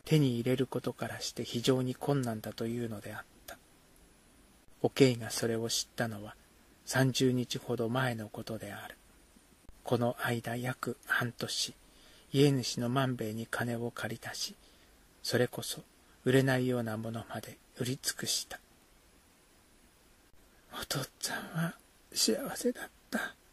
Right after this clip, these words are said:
母親は独り言のようによくそう言った。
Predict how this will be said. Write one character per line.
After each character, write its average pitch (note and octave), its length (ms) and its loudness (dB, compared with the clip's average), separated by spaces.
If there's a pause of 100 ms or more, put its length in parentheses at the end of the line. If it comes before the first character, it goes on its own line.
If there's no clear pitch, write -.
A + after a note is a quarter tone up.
(1400)
母 B2+ 340 2
親 A#2+ 200 -2
は A#2 180 -6 (340)
独 - 240 2
り C3+ 100 4
言 B2 280 0
の A#2+ 120 0
よ A#2+ 180 -4
う A2 40 -6
に G#2+ 260 -10
よ C#3 120 -2
く - 140 -6
そ A2 240 0
う - 20 -2
言 G#2+ 100 -4
っ - 20 -16 (260)
た。 - 120 -10